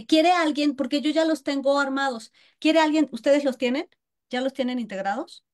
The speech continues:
¿Sí? Pero abran su micrófono y cuéntenme. <laughs> ¿Hay alguien que no lo tenga integrado? ¿Hay alguien que no haya integrado, que no haya descargado el Zotero,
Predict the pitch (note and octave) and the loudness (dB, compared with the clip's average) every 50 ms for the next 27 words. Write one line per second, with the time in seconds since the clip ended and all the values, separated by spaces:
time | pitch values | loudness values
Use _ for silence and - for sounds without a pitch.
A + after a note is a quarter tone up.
0 | _ _ _ _ _ _ _ _ _ _ _ _ _ _ _ - - C4 E4 F4 | _ _ _ _ _ _ _ _ _ _ _ _ _ _ _ -6 -2 -2 -2 -2
1 | _ _ _ _ _ _ _ _ _ _ _ _ _ _ _ _ _ _ _ _ | _ _ _ _ _ _ _ _ _ _ _ _ _ _ _ _ _ _ _ _
2 | _ _ _ _ _ _ _ _ _ _ - G3+ G3 G#3+ A3 A#3 B3+ C4+ C4 A#3+ | _ _ _ _ _ _ _ _ _ _ -6 -2 0 2 2 4 4 2 2 2
3 | A#3 G3 F#3+ F#3+ G#3 G#3+ G#3+ A#3+ A3 G3+ G3 F#3 G3+ G#3 G#3 G3+ F#3 E3+ D#3 C#3+ | 0 -2 -4 -6 -8 -10 -6 -6 -6 -6 -6 -6 -6 -8 -6 -6 -4 -4 -4 -6
4 | - _ _ _ _ - D#3+ - - D#4+ - - C4+ - - - C4 - - B3 | -8 _ _ _ _ -6 -6 0 2 2 4 4 4 2 4 4 2 2 2 -2
5 | B3 A#3+ - - - - - - C#4 D#4+ D#4 E4 D#4 D4+ C4+ D#4+ D#4 - C4 A3+ | -2 -2 -4 -8 -12 -8 0 0 0 2 2 0 0 0 2 0 0 0 0 2
6 | A#3 A#3+ C4 C4+ C#4+ D#4 D#4 - C#4+ C#4 C4 C#4 C#4+ C#4 C4+ G#3 G#3 G3+ G3+ G#3+ | 2 2 2 2 -2 -4 -4 -4 -4 -4 -2 -4 -4 -4 -4 -4 -2 -2 -2 0
7 | C4 C#4+ C4 B3+ B3 A#3 B3+ C4 C4 - B3 A3+ A#3 A#3+ B3+ C4 C4+ C4 D4+ D4 | -2 -4 -4 -4 -6 -6 -6 -8 -6 -6 -4 -4 -4 -2 0 -2 -2 -2 -2 -4
8 | C#4+ C#4+ B3+ A3 A3+ A3+ A3 A3 A3 A3+ A#3+ A#3+ - B3 A3+ A3+ A#3 B3 B3+ A#3+ | -4 -6 -6 -8 -6 -6 -6 -6 -6 -8 -10 -10 -8 -8 -8 -6 -4 -4 -4 -6
9 | A#3+ A#3+ - A3+ G#3+ A3 G#3+ G#3+ A3 A3+ A#3 A3+ - G3+ F3+ - - G#3+ G#3+ G#3 | -6 -8 -8 -10 -8 -8 -8 -8 -6 -8 -8 -8 -10 -12 -10 -6 -4 -4 -2 -2
10 | A3 A3 A3 A3 | -2 -2 -2 -4